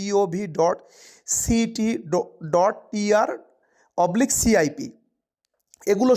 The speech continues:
সব সিআইপির under-এ থাকবে। সিআইপির অফিসিয়াল ওয়েবসাইটের মাধ্যমে এটা ভ্যালিডেশন করতে হবে।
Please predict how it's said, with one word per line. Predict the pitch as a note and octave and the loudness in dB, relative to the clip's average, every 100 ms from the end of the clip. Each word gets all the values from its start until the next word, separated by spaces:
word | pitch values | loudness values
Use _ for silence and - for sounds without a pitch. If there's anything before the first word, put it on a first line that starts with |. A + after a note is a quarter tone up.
| - | 2
সব | A#3+ A#3+ - | 0 0 0
সিআইপির | A3+ G#3+ A3 G#3 | 2 2 2 0
under-এ | F#3+ F#3+ F#3+ | 2 0 0
থাকবে। | D3 C#3 - _ - - _ - | -4 -6 -12 _ -20 -20 _ -6
সিআইপির | G3 G#3+ A#3+ B3 B3 - | 0 2 2 0 0 0
অফিসিয়াল | F#3+ B3 - A#3+ A#3+ | 0 -2 0 2 2
ওয়েবসাইটের | F#3+ G3+ - A3+ A3 A3+ A3 G3 | 0 0 0 0 0 0 -2 -2
মাধ্যমে | F#3 F3 G#3+ G#3+ F#3+ | -2 -2 0 0 0
এটা | G3+ F#3 | 0 2
ভ্যালিডেশন | E3+ F#3 E3+ - G#3+ G#3 | 0 0 -4 -2 -2 -2
করতে | F#3+ G3 F3+ | -4 0 2
হবে। | E3 | 2